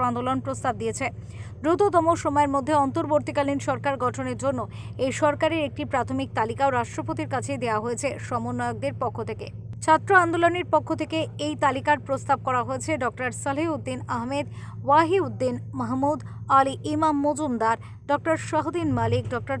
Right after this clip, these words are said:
তসনিম আরিফা সিদ্দিকী, মোহাম্মদ তৌহিদ হোসেন, শহীদুল্লাহ খান বাদল, অধ্যাপক আসিফ নজরুল, আদিলুর রহমান, ব্যারিস্টার সারা হোসেন, সৈয়দা রিজওয়ানা হাসান প্রমুখ।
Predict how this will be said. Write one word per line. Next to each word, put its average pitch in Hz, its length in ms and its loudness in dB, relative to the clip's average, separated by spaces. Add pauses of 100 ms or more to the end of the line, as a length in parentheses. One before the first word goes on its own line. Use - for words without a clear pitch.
তসনিম 285 440 -2 (200)
আরিফা 254 300 -2 (100)
সিদ্দিকী, 226 400 -6 (380)
মোহাম্মদ 294 320 4 (120)
তৌহিদ 285 340 2 (100)
হোসেন, 311 280 -2 (400)
শহীদুল্লাহ 311 640 2
খান 262 160 0 (120)
বাদল, 226 340 0
অধ্যাপক 240 400 -6
আসিফ 285 240 -4 (120)
নজরুল, 233 340 -6 (260)
আদিলুর 294 460 -4 (120)
রহমান, 220 360 -2 (360)
ব্যারিস্টার 269 520 0
সারা 302 300 4
হোসেন, 226 320 -6 (100)
সৈয়দা 294 320 0 (100)
রিজওয়ানা 285 520 0
হাসান 247 300 -6 (100)
প্রমুখ। 220 280 -6